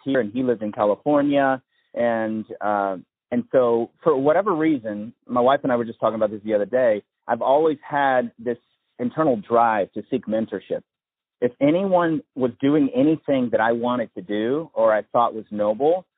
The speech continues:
I would seek out that mentorship. Via, via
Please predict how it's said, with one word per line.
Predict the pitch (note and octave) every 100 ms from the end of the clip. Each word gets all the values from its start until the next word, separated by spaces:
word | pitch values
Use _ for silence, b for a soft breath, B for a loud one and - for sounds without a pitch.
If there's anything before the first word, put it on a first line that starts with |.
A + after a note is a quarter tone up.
| _ _ _ _
I | B2 C#3+
would | C3+ B2+ G#2+ _ -
seek | D3 B2
out | A2+ -
that | G#2
mentorship. | G#2 G#2+ G2 F#2 - D#2 _ _ _ _ _ _
Via, | C3+ C3+ D#3+ C3+ _ -
via | C3+ D3+